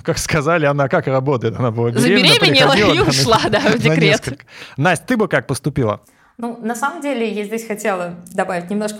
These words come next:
Speaker 3: про Рукавицына. Во-первых, э, не в каждом тренерском штабе есть опытный административный ресурс или пиарщик, э, вида Ренат Лайшев или Яна Рудковская. Поэтому, э, возможно, э, у Рукавицына есть такой некоторый шок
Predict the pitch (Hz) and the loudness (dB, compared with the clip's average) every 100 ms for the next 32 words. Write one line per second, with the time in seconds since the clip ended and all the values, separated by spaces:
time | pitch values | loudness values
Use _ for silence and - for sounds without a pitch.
0 | - - - 196 302 440 233 180 175 220 | -10 -12 -8 -6 -4 -6 -6 -6 -4 -4
1 | 233 233 - - - 185 196 233 240 269 | -4 -6 -10 -20 -10 -8 -4 -4 2 2
2 | 196 196 214 226 196 - 180 175 214 392 | 2 -4 -2 -2 -4 -10 -10 -2 0 2
3 | 214 160 - - 190 214 302 - - 240 | -2 -6 -14 -20 -8 -6 -6 -6 -2 0
4 | 233 - 208 196 185 180 180 190 208 214 | 0 -4 -4 -4 -4 -6 -8 -6 -4 -4
5 | 220 226 - 226 185 175 196 - 226 220 | -4 -4 -6 -8 -6 -6 -6 -6 -6 -6
6 | - 175 170 - 170 269 - - 214 175 | -6 -8 -8 -2 0 0 -2 -10 -8 -8
7 | 170 165 165 202 170 185 175 165 151 160 | -8 -8 -10 -4 -4 -4 -4 -6 -2 -2
8 | 330 - 202 190 - 214 196 175 202 190 | -2 -6 -8 -10 -8 -6 -2 -2 -4 -8
9 | - - 151 151 - 139 - _ - - | -14 -8 -8 -8 -12 -16 -16 _ -20 -20
10 | - - 156 175 214 208 196 190 - - | -12 -4 -4 -4 -4 -2 -4 -8 -16 -8
11 | - 170 156 175 175 208 370 440 285 175 | -2 -2 2 2 2 0 2 0 -2 -4
12 | 156 - - 165 160 - - - 214 - | -6 -12 -16 -12 -12 -12 -16 -14 -10 -6
13 | 180 233 - 302 214 208 - 214 214 190 | -6 -6 -8 -8 -6 -6 -4 -4 -4 -6
14 | 185 226 - 202 185 - - 277 - | -6 -8 -10 -12 -10 -8 -4 -4 -6